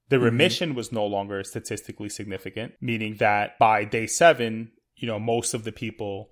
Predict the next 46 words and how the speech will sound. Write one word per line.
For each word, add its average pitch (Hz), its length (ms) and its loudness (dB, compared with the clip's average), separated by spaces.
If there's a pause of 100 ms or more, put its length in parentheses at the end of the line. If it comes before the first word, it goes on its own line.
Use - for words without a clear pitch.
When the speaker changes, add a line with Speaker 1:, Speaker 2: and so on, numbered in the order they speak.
(100)
Speaker 1:
had 113 240 2
the 113 80 -6
depressive 113 440 -4
symptoms 107 380 -8
coming 101 300 -6
back, 110 460 2 (540)
but 127 180 4
still 180 400 6
they 139 100 4
were 120 140 6
lower 123 440 6
than 110 180 -4
they 104 80 -6
would 123 160 -2
have 110 120 -2
been 104 120 -4
if 98 120 -8
they 104 100 -6
hadn't 101 360 -6 (100)
received 117 280 -4
the 104 60 -10
ketamine. 117 480 -4
And 127 180 -4
then 110 480 2
pretty 156 220 2
much 147 460 0 (240)
after 135 400 0
that, 110 400 0 (260)
the 117 180 2
effects 113 460 0
of 107 120 -6
the 113 60 -6
ketamine 104 800 -6
on 117 140 -6
the 101 80 -10
depression 107 460 -8
kind 107 180 -6
of 98 100 -10
wore 95 280 -4
off. - 320 -20 (380)
Speaker 2:
Mm-hmm. 107 340 -4 (380)
Speaker 1:
You 117 120 -10
know, 98 160 -8
so 98 380 -6 (120)
some 143 400 2
studies 135 600 -2